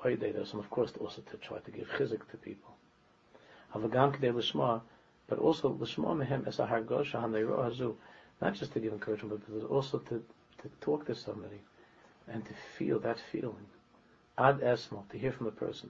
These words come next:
Till yesterday, hu choshev shu ben ha'chaim. Until yesterday, I was a person that was alive and, and well, who was going to live a long life.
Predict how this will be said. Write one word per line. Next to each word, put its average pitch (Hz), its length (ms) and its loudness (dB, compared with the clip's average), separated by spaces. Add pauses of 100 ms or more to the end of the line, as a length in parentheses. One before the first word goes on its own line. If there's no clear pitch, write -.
(120)
Till 147 200 4
yesterday, 143 640 2 (640)
hu 110 120 0
choshev 123 420 4
shu - 120 0
ben 127 160 0
ha'chaim. - 440 -6 (420)
Until 104 300 -2
yesterday, 123 540 0
I 110 120 4
was 113 280 2 (400)
a 131 60 -10
person 107 420 -6
that 117 100 -4
was 110 120 -8
alive 110 520 -2
and, - 160 -10 (380)
and 107 120 -8
well, 113 300 0 (280)
who - 120 -2
was 117 80 0
going 123 160 2
to 123 120 -2
live 131 220 2
a 127 60 0
long 139 280 2
life. - 400 -6